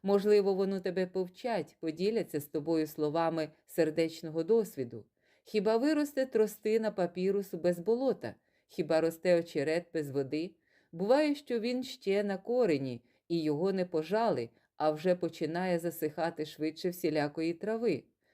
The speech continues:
Отака доля всіх, котрі забувають про Бога, позаяк надія нечестивих загине. Те, на що ти надіявся,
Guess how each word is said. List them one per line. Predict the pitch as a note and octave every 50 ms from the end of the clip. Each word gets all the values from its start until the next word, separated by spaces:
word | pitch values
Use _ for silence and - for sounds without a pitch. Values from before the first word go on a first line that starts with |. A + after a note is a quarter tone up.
| _ _ _ -
Отака | D3+ D3+ D3+ D#3 D3+ D#3 - D#3+ D#3+
доля | D3 D#3 D#3 D#3 D3 D3 C3+
всіх, | C3+ - - - E3+ F3+ G3+ G3+ - _ _ _ _ _ _
котрі | - F3 F3 - B3+ C#4+ D4
забувають | B3+ A3 G#3 F3+ E3+ D#3 D3 D#3 D#3+ F3 F3+ F3 F3 -
про | - E3+ E3 D#3+
Бога, | D#3+ F#3+ A3+ A3+ F#3 D3+ B2+ -
позаяк | - C#3 C3 D3 D3 D3 D#3 D#3+ E3+ D#3+ - _ -
надія | C#3+ D3+ D3 C#3+ C3+ C3+ D#3+ G#3+ A#3+ B3+ A3+ G3+
нечестивих | G3 F3 E3+ - - C#3+ C3+ - - - E3+ G3 A3 F#3+ D3 B2+ - _ _ -
загине. | C#3 B2+ C#3+ B2+ B2 C#3 F3 G3+ G#3+ F3 B2+ A2+ - _ _ _ _ _ _ _ - _ _ -
Те, | A#3+ C4 D4
на | D4+ D4+ D4
що | C#4+ - - C#4 C#4
ти | C#4 C#4+ B3+
надіявся, | B3 A#3+ G#3 F3+ G3+ G#3+ G#3+ A3 A3 G#3+ G#3+ - A3 G#3+ G#3+